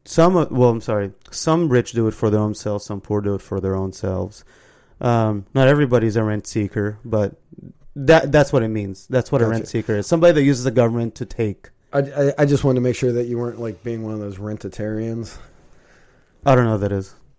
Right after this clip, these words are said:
Speaker 2: Uh, they're the ones that are like, "R-, rent is theft."
Speaker 1: Oh, I don't,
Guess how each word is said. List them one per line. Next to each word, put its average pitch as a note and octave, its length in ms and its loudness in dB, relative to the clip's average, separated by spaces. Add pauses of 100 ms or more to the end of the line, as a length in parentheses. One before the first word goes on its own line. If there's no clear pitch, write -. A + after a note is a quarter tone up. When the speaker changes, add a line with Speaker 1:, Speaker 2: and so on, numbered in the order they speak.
Speaker 2:
Uh, C3+ 200 -2
they're C#3+ 180 2
the C3+ 120 0
ones C#3 220 0
that C3+ 100 0
are B2+ 80 2
like, B2+ 180 0
"R-, C3+ 80 -8 (140)
rent B2 340 -4
is B2 200 -6
theft." - 500 -6 (1500)
Speaker 1:
Oh, A2 240 -2
I A2+ 180 0
don't, A2 300 -2